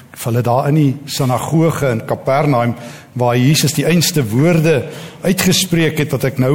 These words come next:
met jou deel, met hulle behandel het. Ehm, ons het sommer daar onder 'n boom gaan sit en alles gelees wat Jesus in Kapernaum doen. "Eendag moet julle saam gaan."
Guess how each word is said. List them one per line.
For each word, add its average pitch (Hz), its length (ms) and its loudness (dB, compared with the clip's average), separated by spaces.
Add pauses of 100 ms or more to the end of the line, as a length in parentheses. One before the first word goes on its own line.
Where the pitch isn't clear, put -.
met 156 140 2
jou 131 140 2
deel, 120 360 2 (520)
met 131 200 -2
hulle 139 200 2
behandel 131 460 2
het. - 340 -8 (520)
Ehm, 120 380 -2
ons 104 120 -6
het 135 120 -2
sommer 131 200 2
daar 123 220 2
onder 123 160 2
'n 123 80 0
boom 127 300 2
gaan 120 200 -2
sit - 340 -4
en 117 120 -4
alles 151 540 2
gelees 120 480 0
wat 117 180 -4
Jesus 117 380 -2
in 120 100 -6
Kapernaum 113 640 -2
doen. 104 220 -4 (300)
"Eendag 123 360 0
moet 120 140 -2
julle 110 160 0
saam 110 320 -2
gaan." 107 200 -10